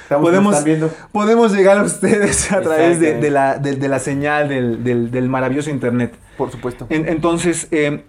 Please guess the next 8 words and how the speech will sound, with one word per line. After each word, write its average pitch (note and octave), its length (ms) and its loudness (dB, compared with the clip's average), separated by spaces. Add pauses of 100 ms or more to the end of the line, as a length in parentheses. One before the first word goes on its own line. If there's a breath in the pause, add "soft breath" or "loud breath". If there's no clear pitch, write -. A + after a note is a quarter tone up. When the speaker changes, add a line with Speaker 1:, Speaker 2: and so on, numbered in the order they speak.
Speaker 2:
lo D#3+ 160 -2
que F#3 80 2
hay F#3 80 2
que A3 80 -2
procurar D#3 480 0
aquí E3 500 -2 (680)
es D#3 400 0
que C#3+ 480 -2